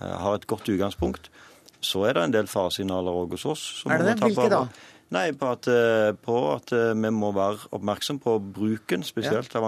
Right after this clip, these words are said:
Speaker 1: antibiotika, både i matproduksjon, men også, eh, blant mennesker.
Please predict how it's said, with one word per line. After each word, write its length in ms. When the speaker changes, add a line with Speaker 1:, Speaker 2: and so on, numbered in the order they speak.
Speaker 1:
antibiotika, 480
både 540
i 60
matproduksjon, 760
men 160
også, 300
eh, 40
blant 260
mennesker. 520